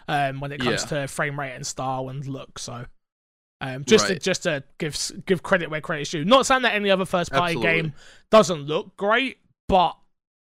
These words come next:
Speaker 1: like, we're not gonna look at Mojang and gonna be like, "Oh my god, <laughs> Minecraft looks
Speaker 2: Look at
Speaker 1: amazing."
Speaker 2: that.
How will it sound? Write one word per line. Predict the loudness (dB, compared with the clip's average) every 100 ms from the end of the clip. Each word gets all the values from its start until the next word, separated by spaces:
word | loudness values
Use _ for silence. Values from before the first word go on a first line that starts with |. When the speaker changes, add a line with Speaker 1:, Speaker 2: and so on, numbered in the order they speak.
| _ _ _ _ _ _ _ -20 -20 -20 -12 -6
Speaker 1:
like, | -2
we're | -2
not | -2
gonna | -4
look | -4
at | -2
Mojang | -2 0 -2 -6 -8
and | -8
gonna | -6
be | -4
like, | 2
"Oh | 4 2
my | 2
god, | 0 0 0
<laughs> |
Minecraft | -2 0 4 4 6 2 2
looks | -2
Speaker 2:
Look | 0
at | 2
Speaker 1:
amazing." | 2 2 0
Speaker 2:
that. | -2 -4